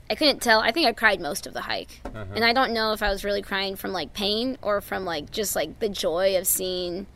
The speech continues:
Speaker 1: people work as a team.
Speaker 2: Yeah.
Speaker 1: And just how cool of a day that was to be
Speaker 2: Mm.
Speaker 1: like, "Oh, it doesn't really matter." Like, ev-, it doesn't matter the physical pain or the state that people are in.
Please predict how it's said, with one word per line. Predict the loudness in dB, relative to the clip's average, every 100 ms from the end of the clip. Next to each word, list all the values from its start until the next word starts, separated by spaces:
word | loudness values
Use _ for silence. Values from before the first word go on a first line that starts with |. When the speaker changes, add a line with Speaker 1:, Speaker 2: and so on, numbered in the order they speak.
| -20 -18 -6
Speaker 1:
people | -2 0 0
work | 0 -2
as | -4 -6
a |
team. | -8 -8 -6 -6 -8
Speaker 2:
Yeah. | -8 -8 -8 -6
Speaker 1:
And | -2 -2 -2 -4 -8 -12 -20 -20 -20 -20 -20 -20 -20 -20 -14 -6
just | -6 0
how | 0
cool | -2 -6 -2 0
of | 0 -4
a | -10 -12 -16 -12
day | -4 -2 0
that | -2 -2
was | -2 -2 -4 -6
to | -8
be | -2
Speaker 2:
Mm. |
Speaker 1:
like, | -2 -2 -8 -6
"Oh, | -2
it | -2 -4
doesn't | -6 -6
really | -6 -6 -6
matter." | -4 -2 0 -2 -4 -8 -18 -20 -20 -20 -20 -20 -20 -20 -14 -8
Like, | -8 -2
ev-, | 0 0 -4 -8
it | -2
doesn't | 2 2 0 -4 -10 0
matter | 4 4 2 -2
the | -4
physical | -4 -2 -2 -4
pain | -4 -2 -2 -2 -4 -4
or | -6
the | -4
state | -2 -2 -2
that | -4
people | -6 -6 -2
are | -2 -2
in. | -4 -2 -4